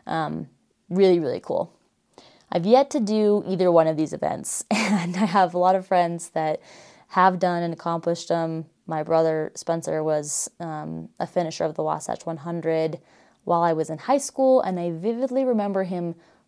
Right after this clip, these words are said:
literally crawling across the finish line, like, got on his hands and knees. And I think he was being a bit dramatic, but the smell on him, I'm not being dramatic when I say, like,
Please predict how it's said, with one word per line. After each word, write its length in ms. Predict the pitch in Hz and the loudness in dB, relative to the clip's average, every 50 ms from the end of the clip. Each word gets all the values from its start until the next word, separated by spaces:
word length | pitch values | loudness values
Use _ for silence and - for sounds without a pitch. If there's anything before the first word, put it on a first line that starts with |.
| _ _ _ _ _ _ _ - | _ _ _ _ _ _ _ -8
literally 460 | 170 190 190 185 185 180 170 170 165 | 2 2 2 4 4 2 0 0 -2
crawling 600 | 165 - - - - - - - 62 62 62 - - | -2 -4 -2 -2 0 0 0 -2 -6 -6 -6 -6 -8
across 580 | - - - 64 64 - - - - - - _ - | -8 -4 0 0 0 0 -2 -8 -16 -16 -18 _ -10
the 160 | - 87 - | -8 -8 -6
finish 320 | - - - - - - | -6 -8 -8 -8 -8 -8
line, 220 | - - - - - | -6 -6 -6 -6 -8
like, 280 | - 180 - _ _ | -8 -10 -10 _ _
got 280 | - 180 170 170 - - - | -4 -2 0 0 0 -2 -2
on 160 | 170 165 165 | -6 -6 -4
his 180 | 165 170 - - | -6 -8 -8 -8
hands 280 | 165 160 160 160 151 | -8 -8 -8 -6 -6
and 200 | - - 151 147 | -6 -8 -6 -8
knees. 320 | 151 160 165 156 156 - _ - - - - - - - - _ _ - | -8 -8 -8 -10 -10 -12 _ -20 -20 -20 -20 -20 -20 -20 -20 _ _ -6
And 120 | - 190 185 | -4 -2 -2
I 100 | 180 170 | 0 0
think 160 | 190 185 165 | -2 -2 0
he 100 | 175 165 | 0 0
was 160 | 180 170 160 | 0 0 0
being 200 | 160 165 165 160 | -2 -4 -4 -4
a 40 | 156 | -4
bit 120 | 165 - | -4 -4
dramatic, 460 | - 165 160 156 160 156 175 190 190 190 | -4 -6 -6 -4 -2 0 0 0 0 -2
but 400 | 160 - 185 160 110 - - _ _ _ _ _ - | 2 4 4 4 4 2 -4 _ _ _ _ _ -6
the 140 | 170 180 175 | -2 -2 -2
smell 640 | - - - - - 170 160 165 165 180 208 226 - | 0 0 -2 -2 -2 -2 -2 0 0 0 0 0 -2
on 180 | - 233 240 240 | -2 -2 -2 0
him, 320 | 247 269 277 277 294 294 - _ _ _ _ _ _ _ _ _ _ _ _ _ _ - | 0 0 -2 -2 -4 -6 -8 _ _ _ _ _ _ _ _ _ _ _ _ _ _ -4
I'm 200 | - 165 175 180 | -2 0 0 0
not 180 | 175 165 160 160 | 0 -2 -2 -2
being 200 | 160 156 160 156 | -4 -6 -6 -6
dramatic 380 | 160 156 156 151 156 160 - - | -6 -6 -6 -4 -4 -6 -4 -4
when 140 | - 170 | -4 -6
I 80 | - - | -6 -8
say, 280 | - - - - - - | -8 -6 -4 -4 -4 -2
like, 380 | - - - - - - - | -2 -2 -4 -4 -8 -14 -20